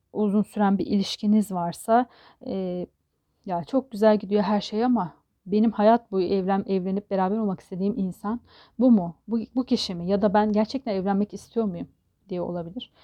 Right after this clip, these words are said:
Bilmiyorum, bir sorgulama içerisine girmiş ve hayatını bir durdura-, e, durdurmaya geçmiş. Durdurmuş yani şu anda. E, hiçbir şey yapmak da istemiyor. Çünkü ruh halinde bir, e, tıkanıklık var, onu çözemiyor. İki uca gitmiş,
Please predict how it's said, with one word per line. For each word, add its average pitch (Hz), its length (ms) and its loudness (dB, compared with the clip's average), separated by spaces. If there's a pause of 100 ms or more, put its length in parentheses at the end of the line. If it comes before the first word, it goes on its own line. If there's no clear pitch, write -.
(340)
Bilmiyorum, 214 340 2
bir 254 80 -4
sorgulama 247 640 4
içerisine 294 440 -4
girmiş 294 340 -4
ve 269 60 -2
hayatını 247 560 0
bir 214 120 -8
durdura-, 214 580 2
e, 190 180 -2
durdurmaya 214 440 4
geçmiş. - 640 -10
Durdurmuş 233 400 2
yani 180 180 -4
şu - 140 -10
anda. 175 320 -6 (440)
E, 185 120 -4
hiçbir 247 220 -2
şey 254 140 0
yapmak 240 300 2
da 240 60 0
istemiyor. 208 420 -2
Çünkü 226 360 -2
ruh 220 120 0
halinde 233 580 0
bir, 240 140 -4 (440)
e, 185 500 -6 (680)
tıkanıklık 233 600 -2
var, 247 80 0
onu 240 160 2
çözemiyor. 226 640 0
İki 233 240 -8
uca 247 260 4
gitmiş, 247 560 -2